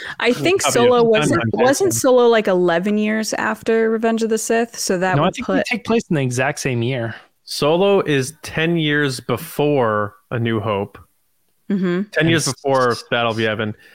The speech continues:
Speaker 2: and Kenobi takes place ten years after Revenge of the Sith.
Speaker 3: Oh.
Speaker 2: Luke is nineteen, so Obi-Wan takes place nine years before, uh, Battle of Yavin. So,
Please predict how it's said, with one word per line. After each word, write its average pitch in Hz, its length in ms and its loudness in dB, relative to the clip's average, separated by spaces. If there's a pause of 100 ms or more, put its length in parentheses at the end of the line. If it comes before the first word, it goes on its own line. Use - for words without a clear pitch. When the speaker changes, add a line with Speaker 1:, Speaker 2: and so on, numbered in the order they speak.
(120)
Speaker 2:
and 120 180 -2 (120)
Kenobi 131 500 0
takes 123 260 -6
place 117 340 -4
ten 123 260 -4
years 113 260 -4
after 113 640 -6
Revenge 107 300 -6
of 107 80 -6
the - 60 -18
Sith. 131 520 -2 (640)
Speaker 3:
Oh. 139 200 0
Speaker 2:
Luke 101 100 -6
is 110 160 -4
nineteen, 139 680 -4
so 110 300 -4 (100)
Obi-Wan 127 340 0
takes 117 200 -6
place 117 180 -2
nine 113 320 -2
years 110 240 -2
before, 98 520 -6 (500)
uh, 82 220 -4
Battle 80 260 -4
of 65 60 -12
Yavin. 65 340 -10
So, 120 320 -2